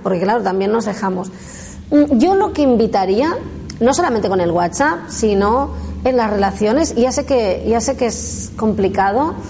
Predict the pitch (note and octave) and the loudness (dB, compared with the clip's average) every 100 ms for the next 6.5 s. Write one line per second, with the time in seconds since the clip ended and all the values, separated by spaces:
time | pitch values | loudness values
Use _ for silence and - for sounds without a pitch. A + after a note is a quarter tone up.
0 | - - G#3 F#3+ F#3+ F#3+ A#3+ G#3 G#3+ G#3+ | -12 -4 -2 0 0 0 0 2 4 2
1 | A3 G#3 G#3+ A#3 A#3 A3 C#4+ B3+ G#3 G3+ | 0 -2 0 2 2 2 2 2 0 2
2 | A#3 B3 A3 F#3+ F3+ F#3+ G3+ F#3+ F#3 F3+ | 0 2 0 0 0 0 0 0 0 0
3 | E3+ - F#3 A#3+ - F3+ F3+ F3+ E3+ - | -2 -4 -2 0 -2 -4 -4 -6 -4 -6
4 | - - - - - - - - C#4+ C#4 | -8 -14 -14 -14 -14 -16 -12 2 4 4
5 | C#4 B3+ F#4 G4+ D4+ B3 C4+ B3+ G#3 G#3+ | 2 2 4 4 2 2 2 2 2 0
6 | G#3+ G3 F#3+ - - | 0 -2 -2 -4 -8